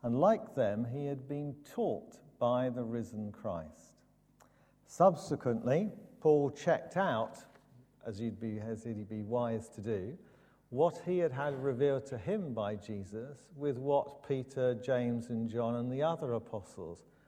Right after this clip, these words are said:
had learnt from Jesus in his earthly life,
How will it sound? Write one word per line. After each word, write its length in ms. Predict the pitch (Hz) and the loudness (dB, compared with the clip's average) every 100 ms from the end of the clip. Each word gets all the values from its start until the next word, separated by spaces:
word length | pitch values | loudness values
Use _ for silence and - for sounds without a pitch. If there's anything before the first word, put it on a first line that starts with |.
| _ _ _ | _ _ _
had 220 | 117 107 | -8 -2
learnt 400 | 117 127 120 110 | 4 4 4 0
from 200 | - 107 | -6 -8
Jesus 600 | 104 104 98 104 98 98 - - _ _ _ _ _ - | -6 -8 -6 -4 -6 -6 -16 -20 _ _ _ _ _ -12
in 80 | 92 | -8
his 180 | 98 | 0
earthly 460 | 127 143 123 - 135 | 6 6 6 -2 -2
life, 320 | 135 165 175 | 0 -2 -8